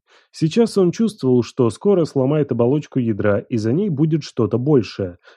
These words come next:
И если круг не выдержит, то и он сам просто исчезнет в этой всепоглощающей вспышке магической энергии. Но если выдержит,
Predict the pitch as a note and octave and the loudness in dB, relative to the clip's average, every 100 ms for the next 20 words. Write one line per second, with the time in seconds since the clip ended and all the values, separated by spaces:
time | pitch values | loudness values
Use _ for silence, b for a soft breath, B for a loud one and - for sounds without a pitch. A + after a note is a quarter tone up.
0 | - C#3+ C3 C3+ B2+ B2 B2+ B2+ - B2 | 2 4 6 4 4 0 4 2 2 2
1 | E3 G3 B2 G2 G#2 F#2 C3+ B2+ E3+ F3 | 2 2 0 0 -2 0 4 6 4 0
2 | A2 A#2 G2+ A#2 A#2 A2 C3+ B2 - E3+ | 0 -2 -2 0 -2 0 -4 -2 0 0
3 | A#2+ G#2+ A#2+ D3 C#3+ C3 - - B2+ C3 | 0 -4 -2 -2 -2 -2 -4 -4 -2 -2
4 | A2+ C#3 B2+ C3+ A#2 - D#3+ D#3 D#3 C3 | 0 0 0 -2 -6 -2 -2 0 -2 -2
5 | G2+ F#2+ G#2 - G#2+ A#2 A2 F2+ F2 - | -2 -6 -8 -6 -2 -2 -4 -8 -14 -16
6 | _ _ - A#2+ A#2+ G#2+ A2+ A2+ G#2 D#3 | _ _ -6 -2 2 2 2 0 2 2
7 | D3+ A#2 F#2 F#2+ | 4 2 0 -8